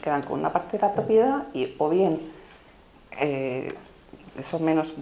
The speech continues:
menos casos, pero tam-, pero el capital funciona así también, eh, aunque no parezca mentira,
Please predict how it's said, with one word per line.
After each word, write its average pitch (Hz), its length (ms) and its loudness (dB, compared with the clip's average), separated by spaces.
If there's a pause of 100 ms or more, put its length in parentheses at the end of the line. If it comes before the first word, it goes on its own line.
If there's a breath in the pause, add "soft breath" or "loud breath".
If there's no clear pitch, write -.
menos 151 220 -4
casos, 202 320 0
pero 139 140 2
tam-, 127 160 -2 (100)
pero 123 240 -2 (220)
el 127 80 -6
capital 131 340 -2
funciona 165 380 -6
así 156 180 -6
también, 175 400 -4 (680 loud breath)
eh, 147 360 -4
aunque 135 260 -6
no 139 80 -2
parezca 139 280 -2
mentira, 175 440 -4